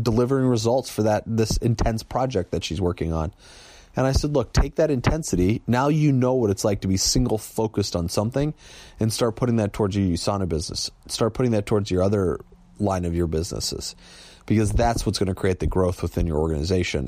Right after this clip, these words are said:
And that's exactly what we've been doing for the last six months on this origin, is that we knew we had a launch date, which was in May.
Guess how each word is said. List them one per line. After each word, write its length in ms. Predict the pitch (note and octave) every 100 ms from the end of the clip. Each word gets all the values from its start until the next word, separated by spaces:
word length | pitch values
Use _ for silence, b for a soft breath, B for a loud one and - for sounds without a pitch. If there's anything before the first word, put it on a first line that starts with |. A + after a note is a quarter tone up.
| -
And 380 | G2 F#2+ F2+ F2+
that's 240 | A2+ -
exactly 440 | F#2+ F#2+ G#2 G#2
what 140 | G2 E2
we've 180 | F#2+ E2+
been 140 | F2
doing 300 | F#2 G#2 C3+
for 120 | -
the 100 | F2
last 300 | F2 F2+ -
six 220 | F#2 -
months 260 | F2+ G2 -
on 180 | F2+ F2
this 140 | F2+
origin, 520 | - F#2 G2+ B2 E3+ - B B B B
is 160 | G#2
that 380 | G#2+ G2 - D2+
we 140 | A2 A2
knew 200 | A2+ B2
we 140 | A#2+
had 140 | A2
a 40 | F#2+
launch 380 | F#2+ G2 A2 -
date, 260 | C3+ F3
which 200 | G2+ F#2+
was 160 | G2 F#2+
in 180 | F2+ F2+
May. 320 | F#2 D3+